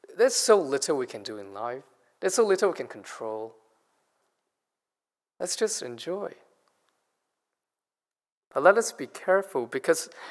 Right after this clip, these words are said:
while it is deceptively similar to the truth, there are some important, essential things that they do not affirm that is listed here in Ecclesiastes nine.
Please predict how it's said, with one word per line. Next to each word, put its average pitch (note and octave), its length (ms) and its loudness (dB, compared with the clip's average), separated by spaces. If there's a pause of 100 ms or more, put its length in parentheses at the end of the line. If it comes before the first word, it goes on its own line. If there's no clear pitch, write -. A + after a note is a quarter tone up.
(140)
while D#3+ 220 12
it F#3 180 8
is F3 180 4
deceptively - 880 4
similar A3 720 8
to F#3+ 100 -2
the C3+ 100 -2
truth, - 680 -6 (840)
there C#3 120 8
are C3 60 8
some F3+ 340 8 (160)
important, F3+ 680 10 (220)
essential A3 520 8
things E3+ 500 2 (260)
that D3+ 360 8
they D3 120 4
do D3+ 160 -4
not D#3 240 6
affirm A#2 520 -2 (720)
that C#3+ 140 4
is C#3+ 180 -2
listed D#3 380 2
here G#2 340 -6 (720)
in B2+ 140 -4
Ecclesiastes A2 800 -4
nine. A2+ 240 -8